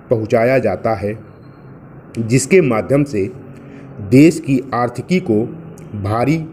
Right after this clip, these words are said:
संबल मिलता है। रेल की पटरियां सारे देश में ऐसे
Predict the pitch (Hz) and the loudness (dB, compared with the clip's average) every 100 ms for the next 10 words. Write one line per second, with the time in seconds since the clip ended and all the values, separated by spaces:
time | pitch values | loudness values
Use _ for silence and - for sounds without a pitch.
0 | - - - - - - 143 139 165 185 | -16 -20 -20 -20 -12 0 2 6 6 4
1 | 120 110 127 127 104 101 - - - - | 2 0 0 -2 -4 -10 -12 -18 -18 -18
2 | - - - - - - - - - - | -20 -20 -20 -20 -20 -20 -20 -20 -18 -14
3 | - 120 123 151 196 202 180 - 143 127 | -4 4 6 8 6 4 -2 0 0 2
4 | 120 123 143 - - - - - - 135 | 4 2 0 -6 -18 -20 -20 -6 0 2
5 | 147 165 120 147 - 104 107 107 - - | 4 4 4 2 2 0 0 -6 -18 -20
6 | - - - 113 131 - 143 | -20 -20 -4 0 0 0 -2